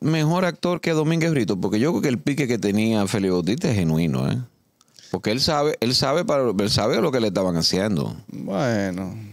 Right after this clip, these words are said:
Speaker 1: Él fue, él fue, él fue el chivo expiatorio, man.
Speaker 2: Sí, pero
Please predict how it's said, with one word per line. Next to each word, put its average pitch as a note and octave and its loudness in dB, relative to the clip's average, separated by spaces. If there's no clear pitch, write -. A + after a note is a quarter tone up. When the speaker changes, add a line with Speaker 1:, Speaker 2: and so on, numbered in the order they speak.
Speaker 1:
Él - -4
fue, A2 2
él F#2+ 0
fue, G2+ 0
él G2 0
fue G2+ 2
el A2+ 0
chivo C#3+ 0
expiatorio, G2+ 0
man. C#2+ 0
Speaker 2:
Sí, G#3 -6
pero A#2 2